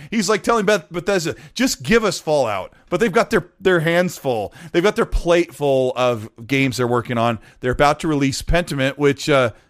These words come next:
Aaron Greenberg is calling a banger, uh, before it comes out. We'll, we'll, uh, we'll, we'll see what happens with that. But they're also working, they just finished Grounded, and they're working on Outer Worlds two.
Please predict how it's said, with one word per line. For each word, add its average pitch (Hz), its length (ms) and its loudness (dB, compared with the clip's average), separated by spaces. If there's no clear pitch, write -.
Aaron 143 160 -2
Greenberg 151 540 -2
is 127 160 -6
calling 170 280 0
a 156 40 0
banger, 147 580 0
uh, 120 380 -2
before 120 320 -2
it 110 60 -8
comes 123 180 -4
out. 120 320 2
We'll, 104 200 -8
we'll, 101 220 -10
uh, 101 160 -8
we'll, 117 240 -8
we'll 117 80 -8
see 120 180 -6
what 101 140 -4
happens 107 260 -2
with 92 80 -14
that. 120 260 0
But - 120 -14
they're 123 160 2
also 135 240 0
working, 123 560 -4
they 127 80 -2
just 127 160 -4
finished 147 260 -4
Grounded, 123 500 0
and 113 280 -6
they're 113 80 -4
working 113 320 -4
on 110 80 -4
Outer 117 240 0
Worlds 113 320 -4
two. 135 420 0